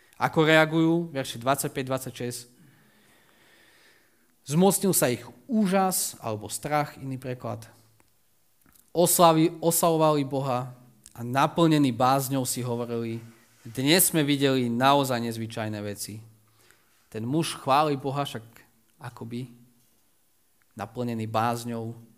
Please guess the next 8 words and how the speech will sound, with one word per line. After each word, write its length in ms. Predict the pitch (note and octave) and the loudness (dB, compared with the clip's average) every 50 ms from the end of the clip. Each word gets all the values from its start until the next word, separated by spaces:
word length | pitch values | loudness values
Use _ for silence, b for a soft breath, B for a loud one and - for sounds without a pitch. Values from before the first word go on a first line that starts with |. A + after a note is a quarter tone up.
| _ _ b b b b b b b b b b b b _ _ | _ _ b b b b b b b b b b b b _ _
ale 240 | - A2 A2 A#2 B2 | -10 -8 -6 -4 -2
ľudia 320 | C3+ D#3 F#3 E3+ E3 D3+ | -2 -2 0 0 0 0
stále 640 | D3+ - - - - - - F3 G#3 A3+ G#3+ F#3 E3 | 2 2 2 2 0 -2 -2 -2 0 0 0 0 0
nerozumejú, 880 | C#3+ C3+ C3+ C#3+ D3 D3 C#3+ C#3 B2+ C#3 C3 B2+ B2+ B2 A#2 A#2 A2 A#2 | 0 0 0 0 0 0 0 -2 -2 -4 -6 -4 -4 -6 -6 -6 -8 -10
kto 400 | A#2 - - - D3 D#3+ F3+ E3+ | -14 -18 -12 -8 -4 -2 -2 -2
je 80 | D3 | -2
ten 160 | C#3 - B2+ | -4 -6 -8
Ježiš. 640 | A#2 A2+ A2 A2 A2 A2 G#2+ G#2 - - - - - | -8 -6 -6 -6 -8 -8 -10 -14 -14 -16 -18 -20 -20